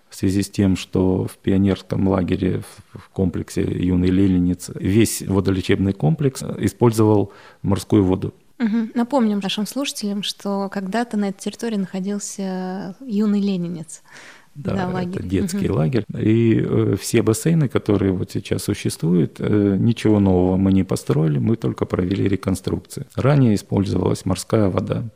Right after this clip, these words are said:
Speaker 1: но в связи с тем, что с две тысячи второго года наш центр является, э, базой олимпийской и паралимпийской подготовки, понятно, что все соревнования в мире проводятся на пресной воде.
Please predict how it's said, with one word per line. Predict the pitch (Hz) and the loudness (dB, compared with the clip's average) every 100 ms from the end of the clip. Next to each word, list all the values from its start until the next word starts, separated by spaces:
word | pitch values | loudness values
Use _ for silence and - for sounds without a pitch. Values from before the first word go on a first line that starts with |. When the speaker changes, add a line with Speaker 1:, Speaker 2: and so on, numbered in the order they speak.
| - | -2
Speaker 1:
но | 113 131 123 104 | 2 4 4 2
в | |
связи | - 101 107 | 0 0 0
с | - | 0
тем, | 104 95 | 2 2
что | - 98 95 - - | 2 4 4 2 -4
с | - 104 107 - | -6 -8 -10 -10
две | 101 95 | -6 -4
тысячи | 98 98 - 95 101 98 - | -2 -4 -6 -6 -6 -6 -4
второго | - 92 92 87 | 0 2 2 2
года | - 95 90 - - - - - _ | 2 2 2 -2 -6 -18 -20 -20 _
наш | 95 92 | 0 0
центр | - - 95 87 - - - | 0 0 2 2 -2 -4 -10
является, | 104 92 98 95 92 90 107 104 95 - - - - | -2 -2 2 2 2 -2 -4 -4 -6 -14 -20 -18 -8
э, | - 87 | -2 0
базой | 85 92 95 90 92 | 0 2 2 0 -2
олимпийской | - 92 95 92 98 87 - 90 | -2 -2 0 0 0 -2 -4 -4
и | |
паралимпийской | - 90 87 92 90 131 - | -2 0 0 -2 -4 -4 -4
подготовки, | 139 147 127 131 135 131 - 123 120 | -2 -2 -2 0 0 0 -2 -6 -6
понятно, | - 101 95 90 92 | -2 0 0 -2 -6
что | - | -4
все | 87 - | -4 -2
соревнования | 92 92 90 92 110 143 131 | -2 2 2 2 2 4 4
в | 120 | 2
мире | 110 113 107 | 2 2 2
проводятся | - 98 98 101 92 - | 0 0 2 0 -2 0
на | 92 | 0
пресной | - 95 90 92 87 | 0 -2 0 2 2
воде. | 87 90 | 0 -4